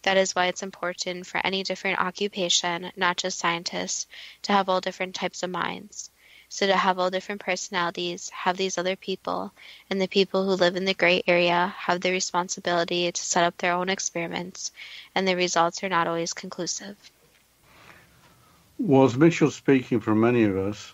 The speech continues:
Speaker 2: or just a few of us, when he stated toward the end of his life that we're trying to, to put two faces of reality, the existence face and the intelligence or conscious face, into the same understanding?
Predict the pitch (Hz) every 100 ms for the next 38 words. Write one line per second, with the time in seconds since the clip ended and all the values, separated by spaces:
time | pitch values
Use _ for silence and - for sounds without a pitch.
0 | - 104 95 110 98 110 - 120 110 101
1 | 98 95 - 120 110 - - 113 107 104
2 | 107 107 104 110 107 101 101 92 110 110
3 | 101 92 - - - - - - 123 107
4 | 104 123 117 110 - _ - 110 - 113
5 | - - 113 - 113 104 - 107 92 -
6 | 104 107 107 104 98 110 110 113 _ _
7 | _ _ - 113 104 120 117 123 104 -
8 | 113 110 - 165 117 107 107 - 120 107
9 | 107 104 - - _ _ _ _ - 113
10 | 98 - 123 117 113 95 - - - 104
11 | 98 - - _ _ _ _ _ - 104
12 | 110 107 104 - 110 110 - 101 98 92
13 | - 107 98 98 101